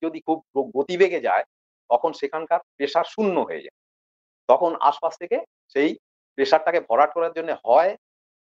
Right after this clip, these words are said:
আহ, অন্য, অ-, অন্য ফ্লুইড ছুটে আসবে, অথবা সেখানে কিছু একটা, আহ, আকার আয়তনে পরিবর্তন হবে। যেমন দের-, ধরুন ওই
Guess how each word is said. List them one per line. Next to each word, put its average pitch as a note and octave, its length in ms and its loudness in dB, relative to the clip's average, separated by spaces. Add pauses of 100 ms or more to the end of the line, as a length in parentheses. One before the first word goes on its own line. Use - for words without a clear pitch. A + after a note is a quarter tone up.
(640)
আহ, A#2+ 380 6
অন্য, E3 240 2
অ-, E3 380 2
অন্য E3 260 2
ফ্লুইড E3+ 340 -2
ছুটে E3 220 0
আসবে, F3 280 0 (280)
অথবা C#3 460 2 (520)
সেখানে D#3+ 260 2
কিছু F#3+ 300 -12 (120)
একটা, G#3 340 -4 (460)
আহ, A2 280 4
আকার C3+ 280 6
আয়তনে D#3+ 360 0
পরিবর্তন C#3 460 -2
হবে। - 280 -18 (340)
যেমন E3 280 2
দের-, E3+ 280 -4
ধরুন D#3+ 300 -2
ওই D#3 280 0